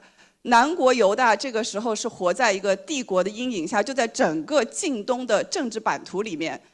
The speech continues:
他们是活在一个帝国的阴影下面，南面有埃及，北面之前有亚述，后来有巴比伦。那么他们在政治上是怎么样的一个状态呢？左摇右摆的，就一会儿他们要投靠埃及，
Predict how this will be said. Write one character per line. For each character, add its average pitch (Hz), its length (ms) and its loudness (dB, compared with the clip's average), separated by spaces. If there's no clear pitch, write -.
他 339 140 0
们 311 140 2
是 277 300 -4
活 196 280 2
在 240 180 2
一 240 40 -2
个 226 120 -2
帝 254 240 -8
国 175 180 2
的 190 60 0
阴 285 220 -2
影 165 140 -4
下 170 180 -4
面， 156 240 -6
南 196 180 4
面 311 260 0
有 185 120 0
埃 247 280 2
及， 160 400 -10
北 175 200 2
面 262 220 0
之 294 140 -8
前 208 220 -4
有 202 120 0
亚 175 200 0
述， - 340 -10
后 277 260 4
来 175 200 4
有 143 340 -4
巴 277 160 4
比 185 140 -4
伦。 123 280 -6
那 330 60 -4
么 339 60 -2
他 359 180 0
们 339 160 2
在 311 200 2
政 311 260 -2
治 262 140 -6
上 277 200 0
是 240 160 -6
怎 226 140 -4
么 175 100 -4
样 262 200 2
的 233 80 0
一 220 60 0
个 226 100 -2
状 247 260 0
态 262 280 -2
呢？ 180 180 -4
左 202 280 4
摇 180 240 4
右 262 220 4
摆 135 280 0
的， 143 100 -6
就 240 160 0
一 359 140 2
会 285 160 4
儿 190 120 8
他 240 160 -2
们 233 120 -6
要 214 200 4
投 170 360 -2
靠 247 240 2
埃 226 260 2
及， 165 380 -10